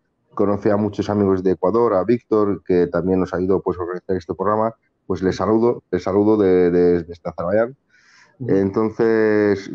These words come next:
Speaker 1: claro, estuvimos ahí, realmente me ha gustado mucho. Nunca he estado, yo nunca he estado en Latinoamérica, nunca he estado en Latinoamérica, así que, como he mencionado antes, he vivido muchos años en Barcelona, hice un máster de Ciencias Políticas especializado en análisis político y asunto institucional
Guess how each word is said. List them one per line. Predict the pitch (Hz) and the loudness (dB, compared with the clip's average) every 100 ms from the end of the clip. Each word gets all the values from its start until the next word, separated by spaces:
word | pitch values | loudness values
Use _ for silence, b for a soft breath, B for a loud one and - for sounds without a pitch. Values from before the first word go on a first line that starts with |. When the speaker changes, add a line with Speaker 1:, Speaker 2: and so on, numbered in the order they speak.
| - | -6
Speaker 1:
claro, | 139 151 170 | -2 0 0
estuvimos | 143 - 120 120 | 0 2 0 0
ahí, | 113 113 131 | 0 2 2
realmente | 113 101 107 | 2 2 0
me | 110 | 0
ha | 104 | -2
gustado | 98 104 98 | -2 -2 0
mucho. | 113 - | 0 0
Nunca | 113 123 | 0 0
he | 120 | 0
estado, | - 113 | 0 0
yo | 107 117 | 2 2
nunca | 170 190 | 2 0
he | |
estado | 165 165 | 2 2
en | 127 | 2
Latinoamérica, | 101 95 113 107 - - - | 2 2 2 0 -2 -12 -6
nunca | 113 127 | -2 -2
he | |
estado | - 110 | 0 0
en | |
Latinoamérica, | 95 92 98 101 76 | 0 0 0 0 -2
así | 80 | -2
que, | 113 117 - _ _ - | 0 0 0 _ _ -2
como | 104 | 2
he | 104 | 4
mencionado | 104 120 113 113 | 2 2 0 0
antes, | 110 127 104 | 0 0 0
he | |
vivido | 98 104 110 | 2 4 4
muchos | 110 - 101 | 0 -4 -6
años | 110 104 | -4 -2
en | 107 | -2
Barcelona, | 101 - 120 120 117 120 _ _ _ | -2 -2 -2 0 -2 -6 _ _ _
hice | - 101 107 | -6 -2 0
un | 104 | 0
máster | 104 104 | 0 -2
de | 98 | -2
Ciencias | 101 104 98 | 0 -2 -2
Políticas | - 107 113 104 101 | 0 0 0 -2 -2
especializado | 98 92 98 101 92 104 98 95 90 - | -4 -4 -4 -2 -4 -2 0 0 0 -4
en | 92 | -4
análisis | 95 92 - | -4 -4 -6
político | 101 95 - 92 90 - | -4 -2 0 0 0 -2
y | 107 95 | -2 0
asunto | 92 104 | 0 0
institucional | 104 117 127 113 120 | 0 0 0 0 -2